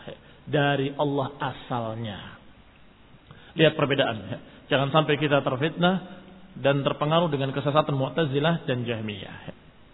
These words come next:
Fabada al-kalam min dalikal mahal.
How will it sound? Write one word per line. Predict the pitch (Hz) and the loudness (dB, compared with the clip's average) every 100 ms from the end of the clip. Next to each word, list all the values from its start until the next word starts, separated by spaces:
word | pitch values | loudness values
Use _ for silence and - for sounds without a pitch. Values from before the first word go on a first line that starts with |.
| - - - - - - - - - - - - - - - - - - - - - - - - - - - - - | -20 -20 -20 -20 -20 -20 -20 -20 -20 -20 -20 -20 -20 -20 -20 -20 -20 -20 -20 -20 -20 -20 -20 -20 -20 -20 -20 -20 4
Fabada | 156 165 214 220 240 | 6 12 12 12 8
al-kalam | 233 240 233 226 220 | 8 8 10 8 6
min | 214 202 | 4 6
dalikal | 208 190 - 165 | 6 6 4 4
mahal. | 156 135 104 - | 2 0 -2 -6